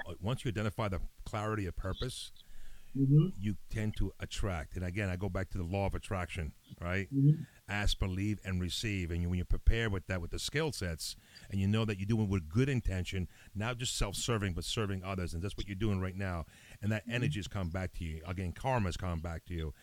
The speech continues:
Speaker 2: Mm-hmm.
Speaker 1: And, uh, the X factors to success, the way my platform is, the five pillars, faith, and you're believing, again, it's a spiritual faith that you have balanced with you.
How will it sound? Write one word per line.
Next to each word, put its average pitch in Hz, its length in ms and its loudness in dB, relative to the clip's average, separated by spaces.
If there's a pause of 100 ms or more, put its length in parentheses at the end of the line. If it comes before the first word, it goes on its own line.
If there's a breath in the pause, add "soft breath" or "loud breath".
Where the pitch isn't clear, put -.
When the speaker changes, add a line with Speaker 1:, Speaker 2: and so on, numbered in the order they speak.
(100)
Speaker 2:
Mm-hmm. 131 260 0
Speaker 1:
And, 101 340 0
uh, 101 140 -4
the 110 280 2
X 151 180 0
factors 104 500 0
to 131 140 0
success, - 720 -2 (460 soft breath)
the 104 80 0
way 101 100 2
my 104 160 2
platform 101 540 0
is, 87 100 0
the 87 80 -4
five 101 420 -4
pillars, 92 460 2
faith, - 500 -4
and 95 140 0
you're 95 80 0
believing, 107 380 0
again, 98 340 0 (260 soft breath)
it's - 120 -4
a 90 40 -4
spiritual 117 520 2
faith 117 300 2
that 101 100 -2
you 95 100 -4
have 98 240 -2
balanced 104 320 0
with 107 100 -4
you. 117 300 0